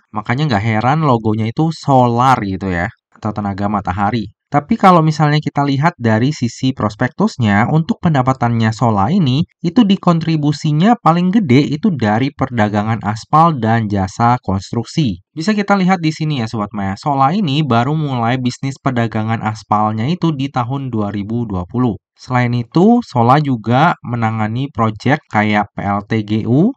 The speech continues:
dan selebihnya kontrak pengolahan aspal karet. Dan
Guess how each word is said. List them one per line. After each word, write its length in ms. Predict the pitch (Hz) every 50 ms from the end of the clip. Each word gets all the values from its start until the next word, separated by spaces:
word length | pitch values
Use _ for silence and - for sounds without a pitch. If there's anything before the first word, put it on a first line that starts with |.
| _ _ -
dan 160 | 160 185 190
selebihnya 640 | 180 - - 160 151 139 135 135 131 139 147 156 151
kontrak 400 | - 120 117 117 120 131 127 -
pengolahan 560 | - 117 113 110 104 104 98 104 110 - 101 - 87
aspal 400 | 90 - - - 95 95 95 92
karet. 320 | - 95 95 107 104 95 - _ _ _ _ _
Dan 160 | - 127 135